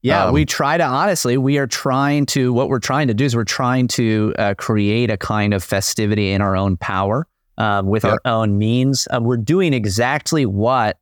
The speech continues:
Speaker 1: uh, is done in the creation of, you know, pride festivals, um,
Speaker 2: Yes.
Speaker 1: or, or these, you know, uh, socialist, uh, ritual, uh, festivals that,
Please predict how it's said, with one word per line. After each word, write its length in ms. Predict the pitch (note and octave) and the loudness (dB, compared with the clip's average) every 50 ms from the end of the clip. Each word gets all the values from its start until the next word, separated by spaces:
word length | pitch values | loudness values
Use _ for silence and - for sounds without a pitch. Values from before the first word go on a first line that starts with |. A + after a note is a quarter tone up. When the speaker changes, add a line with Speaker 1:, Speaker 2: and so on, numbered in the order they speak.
| _ _ _ _ _ _ | _ _ _ _ _ _
Speaker 1:
uh, 140 | - A#2 A#2 - | -4 -4 -2 0
is 260 | - A#2+ A#2+ A2+ G#2 | 0 0 0 0 0
done 520 | F#2+ F#2+ A#2 C#3+ D3+ A#2 G2+ G#2 A2+ C3 B2+ _ _ _ _ _ - | 0 0 0 2 2 2 2 2 0 0 -2 _ _ _ _ _ -4
in 380 | A#2+ B2 B2 A#2+ A#2 A2+ A#2 A2 | -2 0 0 2 2 2 2 0
the 100 | A#2+ - | 0 -2
creation 640 | - - B2 A#2+ A2+ A2+ C3 C3 - - A2+ G#2+ | -2 -2 0 0 2 2 0 0 0 0 0 0
of, 380 | F#2 D#2 G#2 G#2+ G2+ G2 F#2+ - | 0 0 0 0 0 0 -2 -2
you 100 | - A#2+ | -2 0
know, 200 | G#2+ G#2 G2 G2 | 0 0 0 -2
pride 600 | - - - - A#2+ A2+ A2 A2 G#2+ G#2+ G#2 F#2+ | -4 -6 -8 -4 -2 0 0 0 0 0 -2 -2
festivals, 760 | - - G#2+ G2+ - - - G2+ G2 G2+ G2 F#2+ F#2+ F#2 - - _ _ _ _ | -2 -2 -2 -2 -2 -2 -2 0 0 0 0 0 -2 -2 -4 -8 _ _ _ _
um, 200 | - G2 G2 G2 G2+ | -4 -2 0 0 2
Speaker 2:
Yes. 140 | G#2+ F#2 B2 | 2 2 2
Speaker 1:
or, 320 | A#2+ A2+ A2 A2 G#2+ - - | 2 2 2 0 -2 -2 -2
or 200 | C3 B2+ B2 A#2 | -2 0 0 0
these, 540 | G#2+ A2+ A2+ A2+ A2 A2 G#2 G2 - - - - | 0 0 0 2 2 0 0 -2 -4 -6 -6 -4
you 120 | A2+ G#2+ | -2 0
know, 300 | G2+ G2 G2 G2 G2 G2 | 0 0 0 0 0 0
uh, 220 | - - G2+ G2 G2 | 0 0 0 -2 -2
socialist, 1000 | - - - C#3 C3 A2+ - C3 A#2 A2 A2+ A2 A2 G#2+ G#2 - - - - _ _ _ | -2 -2 -2 0 0 0 0 0 0 2 2 2 2 2 0 -2 -4 -8 -10 _ _ _
uh, 400 | - G2 F#2+ F#2+ F#2+ F#2 F#2 F#2 - - | -4 -2 -2 0 0 0 -2 -2 -4 -4
ritual, 840 | - A2 A#2+ C3 B2 - - A#2 A2+ A2+ A2 G#2+ G#2+ G#2 G#2 G2+ G2+ - _ _ _ _ _ - | -2 -2 0 0 0 0 0 0 2 2 2 2 0 0 0 -2 -4 -6 _ _ _ _ _ -6
uh, 220 | G2+ G2 G2 F#2 | -2 -2 -2 -2
festivals 720 | F2+ - - A#2+ A2+ - - B2+ A2 G#2+ G#2 G#2 G2+ F#2+ | -2 -2 -4 -4 -4 -2 -2 -2 0 0 0 0 0 0
that, 220 | G2+ G#2 G2+ F#2+ | 0 0 0 -2